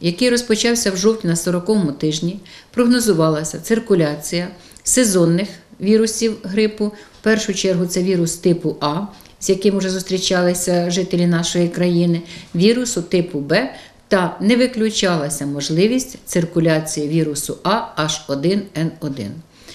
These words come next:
На сьогодні дійсно в Україні і в Черкаській області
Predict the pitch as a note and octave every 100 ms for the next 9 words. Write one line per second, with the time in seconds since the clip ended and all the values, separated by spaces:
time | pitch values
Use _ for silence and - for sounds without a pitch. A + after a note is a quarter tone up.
0 | - - G#3+ A#3+ C4+ B3 C#4 C4 A#3 F#3+
1 | F#3 - F3+ E3+ A3+ A#3 G#3+ F3 D#3+ D#3+
2 | D#3+ E3+ F#3 F#3+ F#3+ E3+ D#3+ - C#3 -
3 | D3+ F3 G#3 - B3+